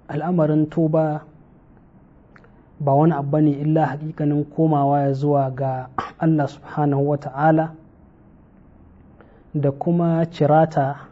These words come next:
daga zunubai. A lokacin da ya kasance kenan wannan komawa ɗin zuwa ga Allah subhanahu wa ta'ala yana samo asali ne daga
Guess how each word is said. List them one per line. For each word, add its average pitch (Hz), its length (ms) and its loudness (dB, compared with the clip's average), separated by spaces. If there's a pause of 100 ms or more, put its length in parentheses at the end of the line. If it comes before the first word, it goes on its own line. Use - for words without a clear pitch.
(420)
daga 131 560 2
zunubai. 131 580 -2 (3250)
A - 80 -2
lokacin 160 440 2
da 143 80 2
ya 147 60 2
kasance 139 580 -2
kenan 139 380 -2
wannan 139 320 0
komawa 139 580 0
ɗin 135 160 -2
zuwa 139 260 0
ga 131 100 -10
Allah 135 240 -4
subhanahu 139 520 -2
wa 147 80 0
ta'ala 143 800 -2 (960)
yana 156 360 4
samo 151 600 0
asali 160 460 4
ne 135 180 2 (1040)
daga 131 580 2